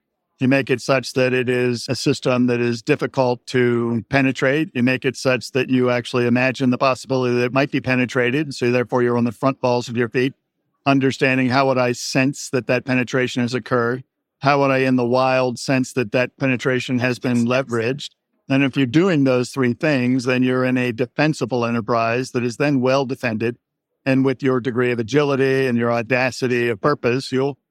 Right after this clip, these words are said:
you'll be fine. Um, but there's no such thing as a secure system. And for kind of the people who might raise their hands in shock and dismay and say, you know, "Once again, someone has failed to build and operate a perfectly secure system,"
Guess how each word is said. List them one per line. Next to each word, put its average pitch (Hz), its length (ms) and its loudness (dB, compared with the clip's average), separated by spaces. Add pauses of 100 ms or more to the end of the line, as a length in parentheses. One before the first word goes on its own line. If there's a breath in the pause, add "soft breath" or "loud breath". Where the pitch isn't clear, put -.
(220)
you'll 135 80 0
be 135 100 -2
fine. 120 400 -4 (360)
Um, 127 180 0
but 135 160 0
there's 139 240 0
no 160 180 4
such 139 320 -2
thing 123 220 2
as 117 120 -4
a 120 220 0
secure 120 500 -4
system. 113 460 -2 (380)
And 120 240 0
for 123 360 0
kind 120 240 -2
of 117 160 -2
the 113 340 -4 (400)
people 135 380 2
who 127 100 2
might 127 260 2
raise 135 300 2
their 120 180 0
hands 127 460 0
in 120 120 0
shock 135 440 0
and 120 140 2
dismay 127 600 0
and 117 140 0
say, 113 400 0 (440)
you 131 120 2
know, 120 120 2
"Once 139 280 2
again, 123 360 2
someone 127 360 0
has 120 200 -4
failed 127 600 0
to 120 100 -2
build 127 500 0
and 120 360 0
operate 123 380 0
a 120 180 0
perfectly 135 480 0
secure 127 380 -2
system," 127 440 -2